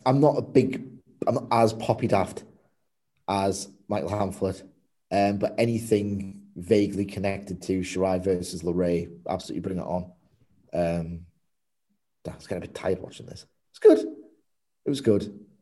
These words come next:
but it's, we've talked at length at this. There are certain things that just don't have the same weight in pandemic era wrestling, and the, the return is one of them, unfortunately.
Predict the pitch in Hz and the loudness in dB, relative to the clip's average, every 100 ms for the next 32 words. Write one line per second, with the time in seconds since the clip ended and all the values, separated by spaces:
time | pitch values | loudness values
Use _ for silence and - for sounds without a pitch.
0 | _ _ _ 117 - 110 - - - _ | _ _ _ 0 0 -4 -6 -6 -8 _
1 | - - _ _ _ - 113 - 143 143 | -20 -20 _ _ _ -6 -4 6 6 6
2 | - 120 - 110 110 110 - - - _ | 4 0 2 2 2 0 -10 -20 -20 _
3 | _ _ _ _ _ _ _ _ 104 82 | _ _ _ _ _ _ _ _ -4 -2
4 | 87 - - - _ _ _ 107 104 120 | -4 -6 -14 -20 _ _ _ -2 4 6
5 | 107 98 - 107 107 98 95 104 - - | 6 4 0 0 0 -4 -4 -6 -4 0
6 | 101 98 - - - 101 95 95 101 98 | 0 -2 -8 -16 -14 -12 -12 -4 -2 -2
7 | 92 92 92 90 - - _ _ _ _ | 0 2 2 0 -8 -18 _ _ _ _
8 | 196 185 - 92 92 92 90 - 92 87 | -10 -8 -6 -4 -2 -2 -2 -4 -2 0
9 | 85 87 - 85 85 85 85 85 87 87 | 0 -2 -6 -8 -6 -6 -4 -4 -4 -6
10 | - - 87 85 87 82 82 92 85 - | -6 -2 -2 -2 -6 -10 -10 -10 -10 -6
11 | 82 78 78 - 71 | -6 -6 -12 -14 -16